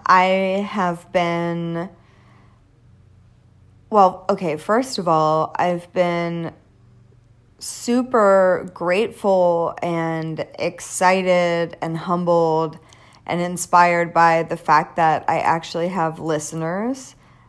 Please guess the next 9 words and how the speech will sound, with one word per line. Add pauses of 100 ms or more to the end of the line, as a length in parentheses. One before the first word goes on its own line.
(120)
That
blows
my
mind,
and
I
think
it
is